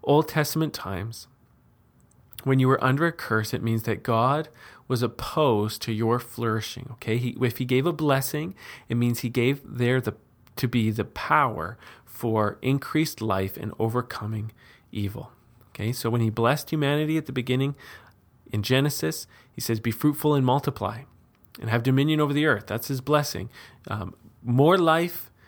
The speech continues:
and more conquering. More life and more overcoming. That's his blessing. And so when there's a curse, he takes those away. You won't flourish.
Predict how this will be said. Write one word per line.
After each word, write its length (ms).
and 320
more 500
conquering. 560
More 260
life 320
and 140
more 240
overcoming. 500
That's 240
his 140
blessing. 460
And 100
so 160
when 160
there's 160
a 80
curse, 500
he 120
takes 300
those 160
away. 360
You 180
won't 300
flourish. 760